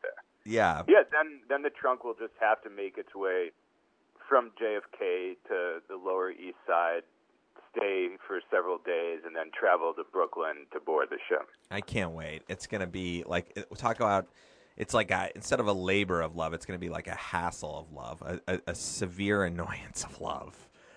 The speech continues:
Speaker 2: Um, and is it completely free of, like, stickers and tchotchke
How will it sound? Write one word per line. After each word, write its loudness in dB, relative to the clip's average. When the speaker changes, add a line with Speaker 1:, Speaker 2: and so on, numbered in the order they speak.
Speaker 2:
Um, 2
and 8
is 2
it 8
completely 4
free 6
of, 6
like, 8
stickers 6
and 4
tchotchke 8